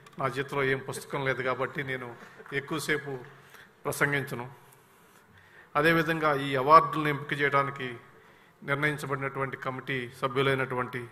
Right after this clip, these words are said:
డాక్టర్ జిఎన్ రావు గారు, రామచంద్రమూర్తి గారు, పట్టారాము గారికి, కమిటీ సభ్యులు నారాయణ గారికి, వేదాచార్య గారికి, చిత్తరంజన్ దాస్ గారికి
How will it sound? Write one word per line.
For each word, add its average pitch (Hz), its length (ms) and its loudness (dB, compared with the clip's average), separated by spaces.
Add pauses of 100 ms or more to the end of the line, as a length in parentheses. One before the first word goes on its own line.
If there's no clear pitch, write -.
(140)
డాక్టర్ 131 340 -4
జిఎన్ 131 280 0
రావు 127 160 2
గారు, 123 360 -4
రామచంద్రమూర్తి 127 680 -6
గారు, 120 300 -6 (600)
పట్టారాము 131 460 4
గారికి, 123 480 -6 (640)
కమిటీ 147 320 2
సభ్యులు 135 380 -2
నారాయణ 135 340 4
గారికి, 127 340 -2
వేదాచార్య 127 540 0
గారికి, 123 360 -4
చిత్తరంజన్ 131 600 -10
దాస్ 123 280 -8
గారికి 120 340 -8